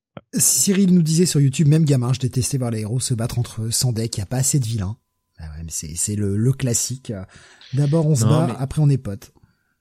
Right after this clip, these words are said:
Speaker 2: ça peut être intéressant, franchement, héros contre héros, s'ils ont des idéologies, euh, contraires, tu vois, s'ils ont vraiment, euh, euh, comment dire, des histoires en parallèle qui construisent un petit peu cet affrontement.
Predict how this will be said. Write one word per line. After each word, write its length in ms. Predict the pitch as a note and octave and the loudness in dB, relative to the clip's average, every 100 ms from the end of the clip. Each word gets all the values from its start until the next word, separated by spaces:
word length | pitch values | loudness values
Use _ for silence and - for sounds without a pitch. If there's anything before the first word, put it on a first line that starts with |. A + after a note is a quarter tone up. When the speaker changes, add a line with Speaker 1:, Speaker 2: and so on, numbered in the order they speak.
| _ _ _ - | _ _ _ -20
Speaker 2:
ça 340 | - - C#3+ | -14 -2 -2
peut 180 | - F#3+ | 2 2
être 220 | G3+ - | 2 0
intéressant, 600 | D3+ D3+ D#3 F#3 - C4 | 0 2 2 2 2 0
franchement, 580 | G#3+ D3+ C3+ - C#3+ B2+ | 0 -2 -2 0 0 2
héros 380 | C3 B2+ C#3+ C#3+ | 2 2 4 2
contre 320 | A#2 A2+ - A#2+ | 2 0 0 2
héros, 320 | B2+ C3 C3 | 4 6 6
s'ils 440 | - C3 B2+ B2 | 4 4 4 6
ont 100 | D3+ | 4
des 320 | C3 A#2+ A2+ B2 | 6 6 6 6
idéologies, 720 | C3 B2 B2 A#2 C3 D3+ C#3 | 6 8 6 6 4 6 6
euh, 280 | A2 G#2+ G#2+ | 8 6 4
contraires, 680 | - A#2+ - A#2+ A2 - | 4 2 4 4 2 0
tu 100 | - | -2
vois, 220 | G#2 B2 B2+ | 2 2 2
s'ils 400 | - A2+ A2 C3 | 0 -2 0 2
ont 160 | C3+ | 2
vraiment, 600 | A#2+ A2+ A#2 C3 C#3+ C3+ | 2 2 4 4 4 4
euh, 100 | G#2 G#2 - - - - - | 2 0 -10 -14 -16 -6 0
euh, 500 | G2+ G2+ G2+ G2+ G2+ G#2+ - | 4 4 4 2 0 -4 0
comment 200 | B2 A#2 | 4 4
dire, 320 | A2+ G#2+ - - - G#2 | 4 2 0 -12 -10 2
des 400 | A#2+ A#2+ - C#3+ | 2 4 0 -2
histoires 380 | - D#3 D3+ | 0 2 2
en 120 | C3+ A#2 | 0 0
parallèle 560 | C3 B2 C3 D3+ D#3 | 0 2 2 0 -2
qui 140 | - A2 | -6 -12
construisent 560 | - C#3+ - B2 E3+ C#3 | -4 -4 -4 -2 0 0
un 60 | |
petit 160 | B2+ B2 | -2 -2
peu 140 | D#3+ | -2
cet 220 | D3+ C3+ | 0 0
affrontement. 520 | B2 - C#3 C3+ A2 | -2 -2 -4 -2 -4